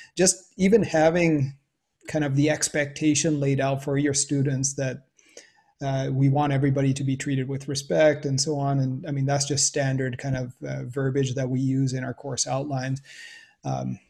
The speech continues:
and just kind of encouraging that as well. Um, and, I mean, one other tool, and so we interviewed somebody, uh, about a week ago, and that podcast is gonna be coming out in, like, two weeks, but I, I think I might have even mentioned to you, Mac, but, uh,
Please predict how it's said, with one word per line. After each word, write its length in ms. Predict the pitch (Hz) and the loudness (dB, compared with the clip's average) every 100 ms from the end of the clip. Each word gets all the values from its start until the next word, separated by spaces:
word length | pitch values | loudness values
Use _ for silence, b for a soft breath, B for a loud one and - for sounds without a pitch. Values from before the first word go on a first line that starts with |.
| - | -6
and 140 | 151 | -2
just 180 | 147 143 | 0 0
kind 140 | 156 | -2
of 80 | 135 | 0
encouraging 640 | 135 127 - 143 143 151 135 | -2 -2 -2 -2 0 0 0
that 220 | 127 127 | -2 -6
as 140 | 123 | -6
well. 460 | 135 139 131 135 139 _ 135 | -4 -2 -2 -4 -8 _ -10
Um, 380 | 127 131 131 127 _ _ | -8 -8 -10 -14 _ _
and, 200 | 147 139 | -4 0
I 60 | 143 | 2
mean, 200 | 160 156 | 4 4
one 180 | 180 175 | 6 6
other 240 | 160 180 | 6 4
tool, 400 | 175 170 151 147 | 6 6 6 6
and 280 | 143 147 135 | 2 0 -2
so 120 | - | 4
we 200 | 156 160 | 6 8
interviewed 380 | 170 165 165 147 | 6 6 6 6
somebody, 380 | 156 147 143 139 | 4 2 4 2
uh, 240 | 135 143 | 2 -2
about 260 | 139 135 139 | -4 -2 -2
a 40 | |
week 280 | 127 135 139 | 0 -2 -2
ago, 220 | 139 131 | -4 -2
and 140 | 131 131 | -2 -2
that 320 | 131 127 _ | -4 -6 _
podcast 560 | - 131 123 139 127 - | -8 -8 -6 -6 -6 -6
is 120 | 120 | -10
gonna 180 | 139 127 | -8 -6
be 120 | 123 | -8
coming 340 | - 131 127 | -8 -8 -8
out 180 | 123 127 | -8 -10
in, 80 | 127 | -10
like, 160 | 123 - | -14 -14
two 200 | - 135 | -8 -6
weeks, 340 | 131 127 - | -6 -8 -8
but 220 | 135 135 - B B B B - | -8 -14 -16 B B B B -4
I, 200 | 135 135 | -2 -2
I 80 | |
think 180 | 135 165 | 0 4
I 60 | 151 | 4
might 180 | 143 143 | 4 2
have 80 | |
even 180 | 135 127 | 2 0
mentioned 380 | 127 135 135 143 | -2 -2 -2 -4
to 80 | 135 | -4
you, 120 | 131 | -6
Mac, 280 | 123 123 123 - | -6 -8 -12 -12
but, 260 | 123 - | -14 -10
uh, 260 | 131 123 | -8 -8